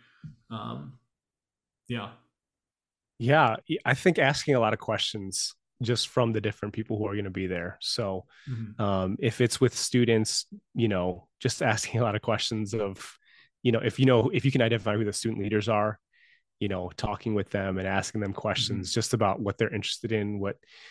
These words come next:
Speaker 2: you know, where people are in their faith, you know, don't just get the information from the guy who's planning it, but also asking some of the s-, the student leaders there or some of the
Speaker 1: Mm-hmm.
Speaker 2: leaders who are there. Um, and I think, I think just hanging out, like, making yourself available,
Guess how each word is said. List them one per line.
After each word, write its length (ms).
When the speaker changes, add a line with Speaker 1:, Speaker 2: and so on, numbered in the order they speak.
Speaker 2:
you 100
know, 100
where 200
people 300
are 140
in 120
their 100
faith, 360
you 100
know, 140
don't 260
just 200
get 160
the 60
information 560
from 280
the 80
guy 260
who's 440
planning 380
it, 220
but 180
also 300
asking 520
some 180
of 60
the 60
s-, 100
the 60
student 320
leaders 300
there 320
or 60
some 160
of 80
the 40
Speaker 1:
Mm-hmm. 60
Speaker 2:
leaders 280
who 120
are 120
there. 260
Um, 500
and 140
I 80
think, 400
I 100
think 180
just 180
hanging 320
out, 100
like, 180
making 300
yourself 280
available, 800